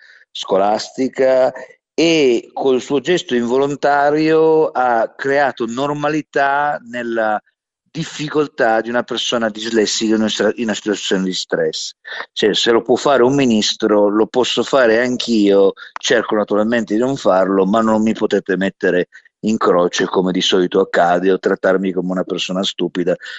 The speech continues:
che non sa scrivere, tanto più nel nostro paese che è un paese molto formale. Quindi questa situazione involontaria,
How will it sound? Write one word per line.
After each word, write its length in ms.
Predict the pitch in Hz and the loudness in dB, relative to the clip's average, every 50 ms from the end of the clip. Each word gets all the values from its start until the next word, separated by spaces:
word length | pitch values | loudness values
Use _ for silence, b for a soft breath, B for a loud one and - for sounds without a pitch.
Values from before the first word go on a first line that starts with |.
| B B - | B B -4
che 140 | - 104 | 0 0
non 200 | 92 92 92 87 | 2 2 0 0
sa 120 | 85 98 92 | 0 0 0
scrivere, 440 | 87 - - 92 90 87 85 85 85 | 0 0 -2 0 0 0 0 0 0
tanto 300 | - 95 98 92 101 85 | 0 0 0 0 -2 -2
più 100 | 92 101 | 0 0
nel 160 | 104 101 98 | 0 2 0
nostro 320 | 98 95 - - 95 90 | 0 -2 -2 -2 -4 -2
paese 380 | - - 95 95 95 95 98 90 | 0 2 2 2 2 2 0 0
che 60 | 90 | 0
è 40 | 90 | -2
un 100 | 90 90 | -2 0
paese 300 | - 95 95 90 90 92 | 0 0 0 0 0 -2
molto 320 | 92 92 92 90 - - | -2 -2 -4 -4 -6 -6
formale. 640 | 87 - 95 90 87 90 85 76 78 80 80 82 - - B B B B B B B B B | -6 -4 -4 -4 -2 -2 -4 -4 -4 -8 -8 -10 -12 -16 B B B B B B B B B
Quindi 320 | - - 151 151 147 135 123 | -2 0 2 2 4 2 0
questa 500 | - - 143 156 151 - - 151 135 135 | 2 2 2 2 2 2 0 0 -2 0
situazione 840 | 131 - - 139 120 123 135 127 - - - - 147 143 135 120 117 | -2 -2 -2 -2 0 0 0 0 0 -2 0 2 4 4 4 4 4
involontaria, 1200 | 113 113 113 117 127 135 139 135 120 - 131 120 123 127 127 131 135 139 135 135 135 135 131 131 | 2 2 2 4 4 4 2 2 2 2 2 4 4 4 4 4 4 4 4 6 6 6 4 2